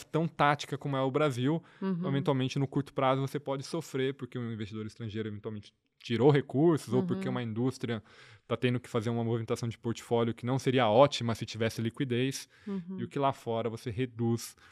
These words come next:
Speaker 1: esse prêmio de liquidez, né? Na, em termos técnicos, é o, é o nome que a gente dá pro retorno esperado. O retorno esperado brasileiro, ele tem que ser maior, porque a gente tem um
Speaker 2: Uhum.
Speaker 1: prêmio de liquidez maior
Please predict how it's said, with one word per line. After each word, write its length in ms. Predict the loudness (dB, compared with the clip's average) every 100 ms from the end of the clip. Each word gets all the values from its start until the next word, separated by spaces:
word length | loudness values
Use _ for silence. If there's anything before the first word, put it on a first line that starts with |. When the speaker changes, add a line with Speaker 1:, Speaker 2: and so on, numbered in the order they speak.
| _
Speaker 1:
esse 200 | 0 2
prêmio 340 | 4 8 8 8
de 60 |
liquidez, 520 | 4 2 0 -2 -2
né? 220 | -2 -4 -4
Na, 340 | -4 -4 -4
em 80 | -8 -14 -20 -12 -4
termos 260 | -2 -2
técnicos, 520 | 0 0 0 -2 0
é 80 | 2
o, 100 | 2
é 60 | 2
o 60 | 2
nome 260 | 2 2
que 80 | 0
a 40 |
gente 180 | -4 -2
dá 200 | 2 4
pro 160 | 4 4
retorno 400 | 6 8 6 6
esperado. 400 | 4 4 6 4
O 20 |
retorno 200 | 2 -4
esperado 340 | -2 2 4 6
brasileiro, 320 | 6 4 2
ele 40 |
tem 120 | 2 -2
que 80 |
ser 100 | -2
maior, 320 | 2 6 6 6
porque 140 | 4
a 20 |
gente 160 | 0 0
tem 80 | 0
um 60 |
Speaker 2:
Uhum. 40 | 4
Speaker 1:
prêmio 240 | 4 6
de 80 | 4
liquidez 460 | 4 4 4 6
maior 380 | 6 4 4 2